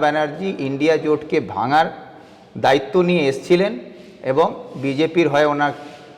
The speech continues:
কাজ ছিল কি ইন্ডিয়া জোটটা ভাঙতে হবে, সেই চে-, কাজ উনি করেছেন। উনি পরিষ্কার করেছেন কি আমি একাই বাংলায় লড়বো, বিয়াল্লিশে বিয়াল্লিশে লড়বো, কংগ্রেসের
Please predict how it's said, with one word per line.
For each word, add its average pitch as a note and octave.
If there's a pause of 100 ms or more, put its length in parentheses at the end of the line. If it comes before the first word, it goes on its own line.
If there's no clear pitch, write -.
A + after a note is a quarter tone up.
(520)
কাজ C3 (120)
ছিল D#3 (120)
কি D#3+
ইন্ডিয়া C3+
জোটটা C3 (100)
ভাঙতে A#2+
হবে, D#3 (100)
সেই B2+
চে-, A#2+ (180)
কাজ C3 (120)
উনি C3 (100)
করেছেন। C#3 (120)
উনি B2+ (100)
পরিষ্কার C#3 (100)
করেছেন D3+
কি C#3+
আমি C3+ (140)
একাই C#3 (120)
বাংলায় C3+
লড়বো, C3 (100)
বিয়াল্লিশে B2+
বিয়াল্লিশে C3
লড়বো, B2 (760)
কংগ্রেসের B2+